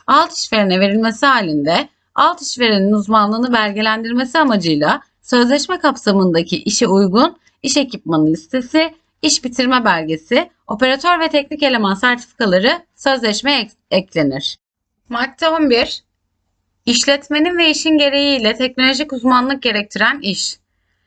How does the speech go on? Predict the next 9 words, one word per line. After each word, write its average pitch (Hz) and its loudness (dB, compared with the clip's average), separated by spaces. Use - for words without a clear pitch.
İşletmenin 320 -2
ve 330 4
işin 320 0
gereğiyle 285 2
teknolojik 240 -2
sebeplerle 226 -2
uzmanlık 208 -2
gerektiren 147 -2
iş, - -4